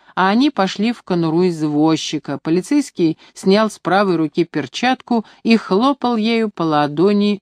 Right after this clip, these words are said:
левой, говоря: «Он понимает. Лошадь бросил, а сам скрылся вот». Я побежал в кухню рассказать бабушке все, что видел и слышал. Она месила в квашне тесто на хлебы, покачивая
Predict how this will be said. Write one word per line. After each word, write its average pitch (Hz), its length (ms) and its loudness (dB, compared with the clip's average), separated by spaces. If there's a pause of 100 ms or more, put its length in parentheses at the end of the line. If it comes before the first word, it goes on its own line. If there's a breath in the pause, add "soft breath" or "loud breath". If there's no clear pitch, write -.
левой, 180 480 0
говоря: 147 680 -4 (460)
«Он 156 500 0 (160)
понимает. 151 880 -4 (380)
Лошадь 156 480 -2
бросил, 160 600 -2
а 139 160 0
сам 196 280 0
скрылся 143 680 -4
вот». 127 260 -6 (880)
Я 143 220 -4
побежал 139 400 -6
в - 80 -14
кухню 180 340 -8
рассказать 139 500 -6
бабушке 151 480 -8
все, 190 240 -6
что - 220 -6
видел 170 380 -2
и 190 40 -2
слышал. 185 580 -6 (360 loud breath)
Она 202 240 2
месила 262 460 0
в - 80 -14
квашне 196 500 0
тесто 202 460 -2
на 170 180 0
хлебы, 190 480 0
покачивая 170 840 -2